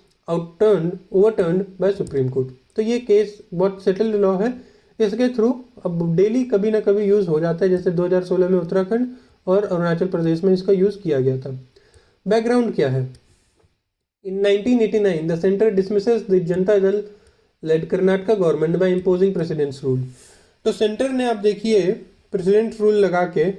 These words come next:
जनता दल जो कर्नाटका में रूल कर रही थी, उसको हटा दिया था।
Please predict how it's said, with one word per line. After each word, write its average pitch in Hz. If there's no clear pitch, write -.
जनता 170
दल 202
जो 180
कर्नाटका 175
में 185
रूल 180
कर 170
रही 143
थी, 202
उसको 185
हटा 151
दिया 131
था। 131